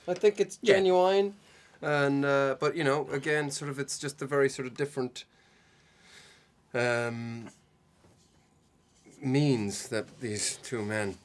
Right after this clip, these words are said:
Speaker 1: take in terms of achieving what they believe to be the best outcome for mutant society. Um, and so that will mean that there'll, there'll always be conflict there. But I think the respect is great, still. But,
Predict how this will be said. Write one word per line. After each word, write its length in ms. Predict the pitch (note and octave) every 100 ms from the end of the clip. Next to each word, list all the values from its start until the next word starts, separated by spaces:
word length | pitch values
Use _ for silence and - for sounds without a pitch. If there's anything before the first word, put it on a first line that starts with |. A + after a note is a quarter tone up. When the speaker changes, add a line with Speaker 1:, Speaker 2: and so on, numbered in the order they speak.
| -
Speaker 1:
take 260 | B2 G#2+
in 80 | G#2
terms 280 | F#2 A#2 G2+
of 200 | G2+ F#2 -
achieving 500 | A2 - A2+ G#2 F#2+ F2+ _ _ _ -
what 180 | G#2+ G#2+
they 120 | A2
believe 440 | G#2 G2 G2 F2+
to 100 | G2+
be 300 | F#2+ G2 F#2+
the 120 | F#2
best 520 | F2+ G2+ F#2+ - - - _ -
outcome 420 | G2+ F#2+ G2+ F#2+
for 160 | - G2
mutant 400 | F#2+ G2+ G2 G2
society. 640 | G#2 G#2+ A2+ G#2 D#2 C#2 - _ _ _ _
Um, 520 | F#2+ F2+ F2+ F2+ E2+ -
and 180 | G2 F#2+
so 540 | F#2+ G#2+ G2 G2 F#2+ -
that 240 | - G#2+ -
will 140 | G2+
mean 260 | F#2+ G2 F#2+
that 140 | F#2
there'll, 280 | G2 F#2+ F#2+
there'll 320 | - G2 G2 G2
always 220 | G2 F2+
be 120 | F#2+
conflict 520 | - G#2+ A2+ F2+ E2+
there. 200 | E2+ F2+ - _ _ _ _ _ _ _
But 100 | C3
I 60 |
think 200 | C#3 E3
the 80 | C#3
respect 440 | A2+ - A#2+ A2+ G#2+
is 100 | F#2+
great, 400 | G#2 G2+ A2+ -
still. 480 | - - A2 G#2+ A#2 _ _ _ _
But, 180 | B2+